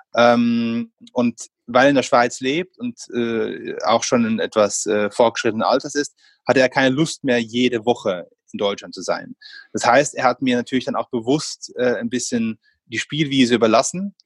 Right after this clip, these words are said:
Und durch die mangelnde Präsenz des, äh, Seniorchefs, jetzt verwende ich doch das Wort Senior halt in diesem Fall, <laughs> ähm,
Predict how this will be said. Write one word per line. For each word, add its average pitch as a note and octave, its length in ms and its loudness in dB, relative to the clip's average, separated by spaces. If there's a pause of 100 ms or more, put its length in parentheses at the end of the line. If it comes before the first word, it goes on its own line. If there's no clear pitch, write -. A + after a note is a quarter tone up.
(360)
Und B2 320 -2
durch B2 160 0
die A#2+ 380 2
mangelnde C3+ 460 2
Präsenz C3+ 680 -2
des, - 380 -4
äh, A2+ 200 0
Seniorchefs, D3+ 600 2
jetzt - 180 -8
verwende A2 200 -4
ich - 60 -12
doch A2+ 120 -4
das - 180 -8
Wort A2 200 2
Senior C3 380 2
halt C3+ 200 0
in C3 60 -4
diesem B2 180 -6
Fall, C#3 320 2 (240)
<laughs> - 240 -20
ähm, B2 420 4